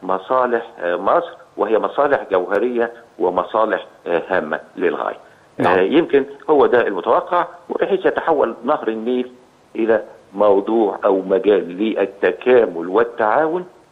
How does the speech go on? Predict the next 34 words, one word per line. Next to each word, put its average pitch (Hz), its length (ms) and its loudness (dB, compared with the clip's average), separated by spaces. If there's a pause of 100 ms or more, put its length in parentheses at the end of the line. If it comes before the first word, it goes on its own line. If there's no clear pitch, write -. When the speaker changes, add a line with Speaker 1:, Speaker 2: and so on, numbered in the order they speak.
Speaker 1:
بدلا 120 300 4
من 95 200 -4
أن 95 160 -6
يكون 101 400 -4 (260)
مجال 98 600 2 (240)
للتنافر 92 1040 -2 (180)
والاختلاف. - 460 -2 (380)
Speaker 2:
من 139 340 0
يتحدثون 143 680 2
ربما 156 280 2
بقدر 147 380 0
من 135 120 2
الانزعاج 135 460 0
عن، 139 280 0
آه، 117 220 -4
هذه 127 240 -2
القضية، 127 400 0
عن 107 80 0
قضية 127 240 -4
سد 131 240 -2
النهضة 123 460 2
أو 127 120 4
عن، 131 160 6
آه، 135 60 -6 (440)
آه، 117 560 -2
آه، 113 40 -10 (240)
تلعثم 160 600 2
مسار 139 340 2
المفاوضات 127 560 0
في - 80 -18
الآونة 135 340 -2
الأخيرة، 185 380 0
ربما 180 280 2
تحدثوا 160 460 -2